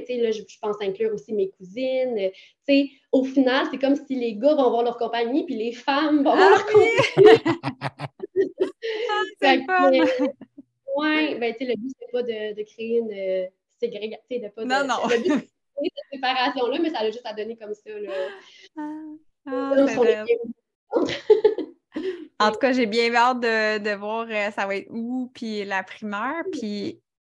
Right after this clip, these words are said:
Speaker 2: euh, avant de, de boucler, je voulais juste, si tu peux redire, dans le fond, où est-ce que tu vas donner tes stages à temps plein en privé, est-ce que les gens peuvent s'inscrire ?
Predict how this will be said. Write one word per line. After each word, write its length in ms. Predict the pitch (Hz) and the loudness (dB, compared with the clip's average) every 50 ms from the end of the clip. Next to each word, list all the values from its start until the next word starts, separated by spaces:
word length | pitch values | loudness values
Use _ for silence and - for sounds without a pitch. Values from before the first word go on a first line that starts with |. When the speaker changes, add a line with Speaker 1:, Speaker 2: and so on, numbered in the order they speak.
| _ _ - | _ _ 2
Speaker 2:
euh, 840 | 196 208 196 190 190 190 185 185 185 190 190 185 185 185 180 180 - - _ _ - - | 4 4 4 4 2 2 0 -2 -4 -8 -8 -8 -8 -10 -10 -10 -12 -14 _ _ -8 -2
avant 320 | - 202 190 185 208 226 | 0 0 0 0 0 -2
de, 960 | 233 233 214 202 196 190 190 185 185 185 185 185 185 185 180 180 185 180 - - | 0 0 2 2 4 4 4 4 4 4 4 2 2 4 4 4 4 2 0 -2
de 200 | 196 202 208 196 | -2 -2 0 0
boucler, 480 | 202 196 190 - - 254 269 311 320 | 0 -4 -6 -8 -6 -2 0 0 0
je 40 | 285 | 0
voulais 260 | 254 233 214 202 208 | -2 -2 -2 -4 -4
juste, 360 | 214 - 277 285 - - - 190 175 | -4 -6 -8 -8 -8 -10 -12 -12 -12
si 240 | 202 - - 269 254 | -14 -8 -6 -6 -6
tu 100 | 254 - | -6 -10
peux 220 | _ - 262 277 302 | _ 0 2 2 2
redire, 640 | - - 240 233 220 214 202 208 240 269 285 285 | 2 2 2 2 2 2 -2 -4 -4 -2 -2 -2
dans 160 | 254 226 208 220 | -2 -4 -4 -4
le 60 | 220 | -6
fond, 260 | - 269 277 277 269 | -6 -6 -4 -4 -4
où 80 | 254 233 | -4 -4
est-ce 180 | 220 233 233 - | -6 -6 -8 -10
que 100 | - 226 | -12 -12
tu 260 | 226 - - - 202 | -10 -12 -16 -14 -6
vas 240 | 202 220 220 214 214 | -4 0 0 0 2
donner 280 | 214 202 202 226 254 | 0 0 0 0 -2
tes 200 | 254 277 240 214 | -2 -4 -4 -4
stages 360 | 220 - _ 262 254 254 254 | -6 -6 _ 0 0 0 2
à 100 | 269 226 | 0 -2
temps 280 | - - 214 202 202 202 | 0 0 -2 0 0 -2
plein 480 | 202 - 247 247 262 269 269 269 262 247 214 202 202 196 | -4 -4 -4 -4 -2 -2 -2 -2 -2 -2 -2 -2 -2 -4
en 60 | 196 | -6
privé, 560 | - - - - - 226 214 196 208 262 277 | -8 -16 -20 -12 -10 -10 -8 -4 -2 0 2
est-ce 180 | 294 254 254 262 | 2 0 -2 -2
que 80 | - 226 | -6 -4
les 180 | 214 208 202 | -4 -4 -6
gens 260 | 196 196 - 233 285 | -6 -8 -6 -4 -4
peuvent 260 | 311 302 294 277 269 269 | -2 0 -2 -2 -2 -4
s'inscrire ? 580 | - 285 254 240 233 226 - _ - - 359 | -8 -6 -6 -4 -6 -8 -10 _ -14 -14 -12